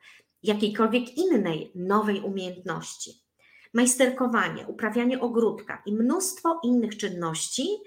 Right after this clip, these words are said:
uruchamia naszą pamięć, naszą uwagę, naszą kreatywność czy wyobraźnię. Zadbajmy więc o to, by tego typu aktywności zagościły na stałe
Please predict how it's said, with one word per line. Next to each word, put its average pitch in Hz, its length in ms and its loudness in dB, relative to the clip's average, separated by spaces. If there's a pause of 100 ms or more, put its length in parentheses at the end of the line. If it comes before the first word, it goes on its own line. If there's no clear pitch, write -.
uruchamia 262 560 6
naszą 226 320 -2
pamięć, 180 600 -6
naszą 233 280 -2
uwagę, 170 500 -4 (400)
naszą 262 420 2
kreatywność 190 680 -4
czy 170 120 -8
wyobraźnię. 156 680 -10 (360)
Zadbajmy 269 480 2
więc 240 280 2
o 269 80 -2
to, 277 420 -2
by 202 360 0 (100)
tego 339 220 2
typu 262 320 -2
aktywności 220 760 -2 (180)
zagościły 214 720 0
na 196 120 0
stałe 196 800 -2